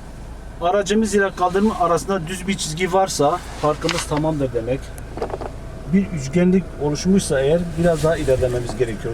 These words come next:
Direksiyonumuzu düzeltiyoruz. Parkımız tamamdır diyoruz. Sarı çizgiye vardı. İki lastiğimiz de sarı çizginin üzerinde şu an. Bu şekilde parkımız tamamdır diyoruz.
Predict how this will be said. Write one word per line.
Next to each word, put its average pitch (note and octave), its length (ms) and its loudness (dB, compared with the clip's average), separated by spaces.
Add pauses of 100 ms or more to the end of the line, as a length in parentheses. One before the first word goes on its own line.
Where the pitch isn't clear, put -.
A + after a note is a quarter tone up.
Direksiyonumuzu E3 680 2 (920)
düzeltiyoruz. F#3 760 4 (480)
Parkımız E3+ 420 2
tamamdır E3 480 2
diyoruz. C#3 280 2 (1500)
Sarı F3+ 240 2
çizgiye F3 440 2 (240)
vardı. E3+ 300 4
İki F3+ 280 2
lastiğimiz D#3+ 420 2
de D3 80 4
sarı E3 280 2
çizginin D3 400 2
üzerinde D#3+ 460 2
şu C3+ 260 2
an. E3 140 2 (540)
Bu F3 80 2
şekilde C#3 400 0
parkımız D#3 460 -2
tamamdır D3+ 460 2
diyoruz. C#3 360 0